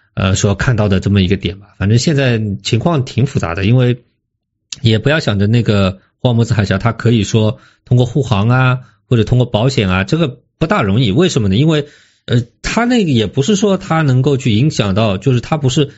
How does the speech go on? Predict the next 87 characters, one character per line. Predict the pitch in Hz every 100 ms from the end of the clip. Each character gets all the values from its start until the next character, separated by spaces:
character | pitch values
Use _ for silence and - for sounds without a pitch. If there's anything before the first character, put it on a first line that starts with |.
| _
代 | -
表 | 135 104
说 | - 120
这 | 147
是 | 131
全 | 127 127 160
球 | 196 135
的 | 98
一 |
个 | 98
咽 | 98 104 107
喉 | - 87 - _ -
啊， | 123
就 | 131 190
是 | 165
说 | 156 143
中 | 147
东 | 143
这 | 139
么 | 123
几 | 107
个 | 98 101
国 | 95
家 | 110
的 | 120 104
一 |
个 | 92
咽 | 95 104
喉 | 101 90
而 | 101 107
已 | 131 87 - _ -
啊。 | 101
所 | - 143
以 |
说 | 131
它 | 139 165
能 | 151 147
够 | 156
影 | 110 131
响 | 180 107 95
全 | -
球 | 139 131
大 | 135
概 | 131
百 | 127 92
分 | 110
之 | 131
十 | - - 135 - _ _ -
到 | 120
百 | 101 95
分 | 117
之 | 131
十 | - 147
五 | 170 120
左 | - 92
右 | 107
的 | 98
一 | 92
个 | 110 98 98
原 | 113
油 | 127
的 | 117
一 |
个 | 110
供 | 123 135
应。 | 131 127 _ _ _
它 | 160
可 | 175
以 | 147
影 |
响 | 143 117
这 |
么 | 156 107
多 | 107 110 - _
啊。 | 120
那 | 120 143 165
么 | 151
如 | 120 160 202
果 | 123
说 | 156
是 | 151 151
这 | 220
样 | 233
子 | 160
的 | 131
话 | 139 139
呢， | 101